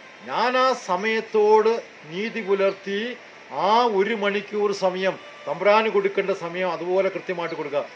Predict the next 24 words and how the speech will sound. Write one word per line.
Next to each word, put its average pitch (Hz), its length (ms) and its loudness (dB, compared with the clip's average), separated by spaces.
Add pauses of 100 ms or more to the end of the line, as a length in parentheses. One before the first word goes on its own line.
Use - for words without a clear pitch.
(140)
ചിന്തകൾ 208 380 2
വരട്ടെ, 214 280 0
പല 185 200 2
വിചാരങ്ങൾ 208 460 4
വരട്ടെ, 196 240 2 (380)
അതൊന്നും 196 320 -2
നമുക്ക് 190 320 0 (320)
നമ്മുടെ 175 340 2 (340)
ആ 156 140 -2
പ്രാർത്ഥനയുടെ 180 560 -2
വളർച്ചയുടെ 202 640 2
മാനദണ്ഡമല്ല. 160 460 -2
നമ്മളതിനോട് 233 540 2
കൂടുതൽ 190 280 0
വിശ്വസ്തത 160 480 -8
പുലർത്തുമ്പോൾ 208 480 -2 (480)
നമുക്ക് 175 360 -2 (440)
പ്രാർത്ഥനയിൽ 170 520 -6 (160)
വളരുകയായിരിക്കും. 170 840 2 (140)
അതുകൊണ്ട് 175 380 -2 (280)
ഇത് 208 160 -8
വളരെ 220 320 0
വ്യക്തമായിട്ട് 202 520 -4 (120)
മനസ്സിലാക്കേണ്ടതാണ്. 151 760 -4